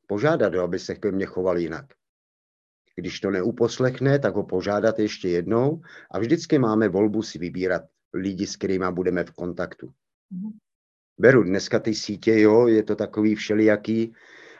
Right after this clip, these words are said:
Speaker 1: a tam jsem si všiml třeba za tou obrazovkou, jak je spousta lidí, eh, velice silných, eh, dokonalých, eh, arrogantních, skvělých.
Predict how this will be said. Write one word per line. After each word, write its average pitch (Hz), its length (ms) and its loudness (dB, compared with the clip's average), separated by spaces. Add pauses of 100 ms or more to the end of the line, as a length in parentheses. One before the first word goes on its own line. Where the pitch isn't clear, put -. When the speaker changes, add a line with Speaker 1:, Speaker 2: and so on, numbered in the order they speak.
Speaker 1:
a - 40 -10
tam 95 180 -2
jsem 117 180 0
si 120 160 -6
všiml 113 320 -2
třeba - 260 0
za 110 120 -4
tou 120 180 4
obrazovkou, 139 720 2
jak 95 220 -2
je 117 240 2 (460)
spousta 113 520 0
lidí, 113 400 2 (100)
eh, 104 340 -2
velice 101 560 0
silných, 113 880 4 (120)
eh, 98 220 0
dokonalých, 107 1000 -2
eh, 90 400 -4 (260)
arrogantních, 104 1000 0
skvělých. 107 800 0